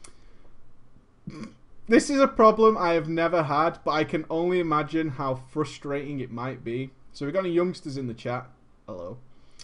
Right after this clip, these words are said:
Um, I apologise for my language. <laughs> They activated parental control. <laughs>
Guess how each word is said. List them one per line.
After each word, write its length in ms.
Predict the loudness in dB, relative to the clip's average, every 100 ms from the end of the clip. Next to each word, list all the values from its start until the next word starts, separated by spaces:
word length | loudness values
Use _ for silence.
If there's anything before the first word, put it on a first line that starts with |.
| -20 -20 _ _ -14 -8
Um, 540 | -6 -6 -8 -10 -14 -8
I 80 | -6
apologise 500 | -2 -2 0 -2 -4
for 60 |
my 80 | -6
language. 680 | -4 -4 -2 -2 -6 -12 -18 -18
<laughs> 60 | -10 -2 2 2 0 -10 -18 -10 -10 4 6 8 6 4 0 -8 -14 0 6 6 6 2 0 -4 -6 -10 -10 -10 -12 -12 -14 -14 -18 -18 -20 -18 -20 -2
They 160 | 4 8
activated 760 | 8 6 2 4 4 4 2 0 -6
parental 420 | 0 2 2 2 0
control. 720 | -2 -4 4 6 6 2 -6 -18 -16 -18 -18 -14
<laughs> 60 | -12